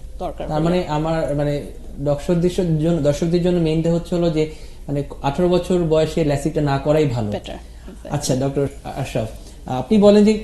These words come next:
Speaker 2: ল্যাসিক করা হলো একটা রোগীর। ল্যাসিক করার পরে সে অনেকদিন চশমা ছাড়াই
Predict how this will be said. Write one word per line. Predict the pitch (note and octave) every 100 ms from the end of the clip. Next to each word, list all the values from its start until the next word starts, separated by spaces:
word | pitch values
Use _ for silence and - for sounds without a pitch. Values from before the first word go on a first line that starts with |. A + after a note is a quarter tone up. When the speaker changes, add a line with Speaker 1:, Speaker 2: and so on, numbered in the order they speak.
| -
Speaker 2:
ল্যাসিক | E3+ F3 C4 -
করা | G#3+ G3
হলো | E3+ D3
একটা | -
রোগীর। | A#2+ A2+ A2 - - - - - - D3
ল্যাসিক | D3 F3+
করার | F#3+ F#3+ F#3+
পরে | F#3+ F#3 F#3+ F3
সে | - F3+ F3+
অনেকদিন | E3 E3+ E3+
চশমা | F3+ D#3+ - F3+ E3+ D3+ -
ছাড়াই | - E3+